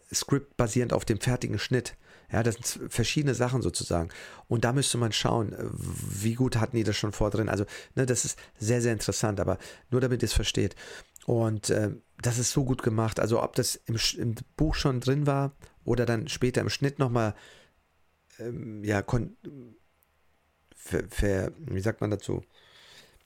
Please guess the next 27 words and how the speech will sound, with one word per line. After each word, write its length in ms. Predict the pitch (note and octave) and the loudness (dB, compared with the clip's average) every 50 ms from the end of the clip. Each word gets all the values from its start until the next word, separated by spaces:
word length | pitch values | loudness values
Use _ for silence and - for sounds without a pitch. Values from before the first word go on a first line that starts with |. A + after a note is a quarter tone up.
| _ - | _ -6
äh, 160 | G2 G2 F#2+ - | -4 -4 -4 -2
zusammengeführt 920 | - - A#2 G#2 A2+ A2 A#2+ C3 C3+ B2+ A#2+ A2+ - - - A#2 A2+ - - | 0 0 2 2 2 2 2 2 2 2 0 0 2 2 2 2 0 0 2
worden 240 | A2 A2 G#2+ A2 A2+ | 2 2 2 0 -2
ist, 160 | G#2+ - - | -2 -2 0
um 80 | A2 | 0
das 160 | G#2 G#2+ - - | 0 0 -2 -2
f-, 160 | - - - | -6 -10 -10
zu 100 | - - | -6 -2
verdichten. 480 | - B2 - B2+ A#2+ - - - - - - - | -2 0 0 0 0 -2 -4 -8 -12 -14 -14 -6
Verdichten, 560 | - - G2+ F2+ - G#2+ G#2 - - - - - - | -2 -2 0 2 0 0 -2 -2 -6 -10 -12 -12 -14
verdichten 640 | - - - F2+ - _ - A2 G2+ - - - F2+ | -10 -8 -6 -6 -6 _ -4 -4 -4 -4 -6 -8 -8
ist 160 | D#2+ D#2 - | -8 -6 -6
das 80 | - - | -8 -8
schöne 320 | - - E2+ E2+ E2 E2+ | -6 -6 -6 -6 -6 -8
Wort. 220 | - - - - - - - D#3+ - - - - - - - - - _ _ _ _ _ | -8 -8 -8 -8 -8 -6 -6 -8 -8 -10 -14 -18 -20 -20 -20 -20 -20 _ _ _ _ _
Ich 120 | - - A#2+ | -6 -4 -2
bin 160 | - D3 D3 | 0 0 0
der 80 | D#3+ D3+ | 0 0
Filmkritiker, 1080 | - - - D3+ C#3+ D3 D3+ E3+ - - - - A2 G#2 - - - - - - G#2 | -2 -2 0 0 2 2 0 -2 -4 -4 -2 0 0 0 -2 -2 -4 -2 0 0 0
ich 120 | G#2+ G#2+ - | 0 0 0
verdichte 600 | - C3+ - - - - C3 C3 - - - D3 | -2 -2 -2 -2 -2 -2 -2 -2 0 -2 -2 -2
der 20 | |
Film. 540 | - - - - B2 A#2+ A2 G2 F#2 F#2 - - | -2 -2 -2 0 2 2 2 2 0 0 -2 -2
Ja, 240 | G2+ F#2+ G2 G#2 A2 | 0 2 2 2 0
dieses 260 | - G#2 G#2+ G#2 - | 0 -2 -2 -2 -4
schöne 340 | - - B2+ B2 A#2 G#2 G2+ | -2 -2 0 0 0 0 0
Wort 320 | G2+ G#2+ G#2+ - - - | 0 0 0 -2 -6 -14